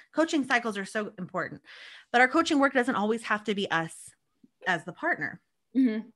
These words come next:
Speaker 1: you know, for the learning. So one thing you can arrange is for teachers to observe each other even
Speaker 2: Yeah.
Speaker 1: virtually, because,
Speaker 2: Yeah.
Speaker 1: th-, yeah, not necessarily, and, and in person can be tricky 'cause of coverage.
Speaker 2: Mm-hmm.
Speaker 1: Um, and I know it's stressful for teachers, so it takes time to build up to that.
Speaker 2: Yeah.
Speaker 1: <laughs>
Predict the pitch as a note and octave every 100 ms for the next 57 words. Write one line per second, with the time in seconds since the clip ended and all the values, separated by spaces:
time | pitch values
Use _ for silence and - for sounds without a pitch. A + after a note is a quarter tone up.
0 | _ G#3+ F3+ F#3 F#3+ A3+ G#3+ C3+ - -
1 | - - A#3 B3+ B3+ A#3 A3 G#3+ G3 F3+
2 | F#3 F3+ - - F#3 - F3+ E3 - -
3 | F#3+ E3+ - F3 G#3+ A3 G#3 E3 C#3+ -
4 | F3+ _ _ - E4 A#4 A3 G#3+ - D#3+
5 | A#2 F#3 G3 F3+ - _ G#3 G3+ G3+ B3
6 | F#3 F3 A#3 C4 D4+ C#4+ C#4 C#4+ A3+ A#3
7 | A3 A#3 A3+ B3 D#4 D#4 D#4+ C#4+ C#4+ B3
8 | G#3+ A3 G3+ G3 - E3+ E3+ B3+ - -
9 | - - G#3+ G3+ G3 F#3 F3 E3 G3 F#3
10 | F3+ F3 - F#3 D#3+ - F#3 C#4 B3+ A#3+
11 | A3+ C4+ B3+ F#3+ - G3+ - G3 F#3 E3+
12 | D#3+ D3+ - A3 G3 G#3 - A3+ - -
13 | A3 G3+ A3+